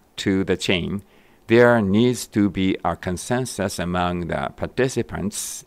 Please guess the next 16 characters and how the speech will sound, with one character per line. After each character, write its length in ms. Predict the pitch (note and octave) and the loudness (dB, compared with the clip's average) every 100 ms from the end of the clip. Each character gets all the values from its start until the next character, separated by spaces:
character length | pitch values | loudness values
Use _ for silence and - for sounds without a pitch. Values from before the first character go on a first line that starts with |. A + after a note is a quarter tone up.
| - | -4
in 100 | F#2+ | -2
the 100 | A2 | 0
network. 520 | D#3 D2 G1+ - - _ - - - | -2 -6 -10 -10 -20 _ -20 -20 -4
This 360 | F2+ A#2+ - - | 4 4 2 -4
agreement 680 | A2 G2 G2+ G2+ F#2 G#2+ - - | -4 2 2 2 2 -2 -6 -6
is 440 | F2 E2+ F2 - - | -4 -2 -2 -4 -10
typically 760 | - F3 E3+ B2+ A2+ G#2+ G#2+ - | -6 -4 -2 -2 0 0 -2 -4
reached 560 | E2 F#2 F#2+ G2 - - | -4 -2 -2 -4 -12 -16
through 560 | - F2 E2+ E2+ D#2+ | -10 -4 -2 -2 -4
mechanisms 920 | E2 G#2 C3+ B2+ G2+ F2 G2+ A#2 - - | -4 -4 -2 -2 -2 -2 -4 -4 -8 -12
like 400 | E2 D#2 D#2 - | -8 -6 -8 -8
proof 240 | - A2 G#2 | 0 2 2
of 200 | F2+ D2+ | -2 -2
work 340 | D2 E2 - - _ _ | -2 -2 -4 -18 _ _
or 140 | - - | -10 -8
proof 440 | - A2 A2 - | 0 2 2 0